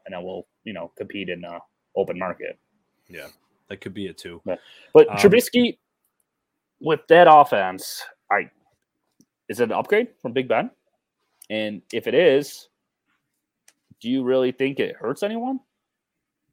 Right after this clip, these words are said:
Speaker 2: I don't think it hurts anybody. I mean,
Speaker 1: I
Speaker 2: we
Speaker 1: think it
Speaker 2: saw him a
Speaker 1: helps
Speaker 2: lot
Speaker 1: him.
Speaker 2: in Buffalo, right? We saw him a lot last year. So I think if anybody's best to judge him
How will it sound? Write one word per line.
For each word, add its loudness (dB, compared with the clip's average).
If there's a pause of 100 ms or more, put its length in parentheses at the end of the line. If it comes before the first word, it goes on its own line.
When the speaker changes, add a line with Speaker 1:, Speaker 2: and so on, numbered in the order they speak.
(1160)
Speaker 2:
I 2
don't 0
think -2
it 0
hurts 0
anybody. -8
I -12
mean, -6
Speaker 1:
I 0
Speaker 2:
we 4
Speaker 1:
think -2
it 2
Speaker 2:
saw 4
him 2
a -2
Speaker 1:
helps 2
Speaker 2:
lot 2
Speaker 1:
him. -12
Speaker 2:
in -10
Buffalo, -6
right? -8
We -8
saw -8
him -8
a -8
lot -8
last -18
year. -20
So -16
I -12
think -14
if -16
anybody's -6
best -12
to -20
judge -10
him -16